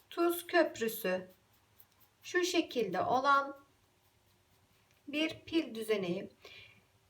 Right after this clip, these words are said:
Çinkonun batırılmış olduğu sulu çözelti çinko sülfat çözeltisi. Bakırın batırılmış olduğu çözelti ise arkadaşlar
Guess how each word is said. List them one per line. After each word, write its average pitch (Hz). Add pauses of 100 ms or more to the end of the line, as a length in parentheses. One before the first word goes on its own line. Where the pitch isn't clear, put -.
Çinkonun 349
batırılmış 330
olduğu 320
sulu 330
çözelti 294
çinko 294
sülfat 302
çözeltisi. 226 (160)
Bakırın 320
batırılmış 311
olduğu 302
çözelti 302
ise 339
arkadaşlar 240